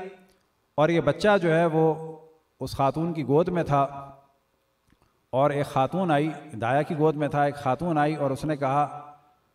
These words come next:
उसे प्यार करके कि "ए मजलूम माँ के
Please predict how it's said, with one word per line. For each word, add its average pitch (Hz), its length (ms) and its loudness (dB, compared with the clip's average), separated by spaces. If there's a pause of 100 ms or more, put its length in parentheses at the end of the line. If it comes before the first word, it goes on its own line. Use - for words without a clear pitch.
(260)
उसे 127 180 -4
प्यार 147 300 2
करके 143 380 -2 (600)
कि 139 80 -4
"ए 143 220 2
मजलूम 147 520 0 (1120)
माँ 135 280 0
के 156 220 0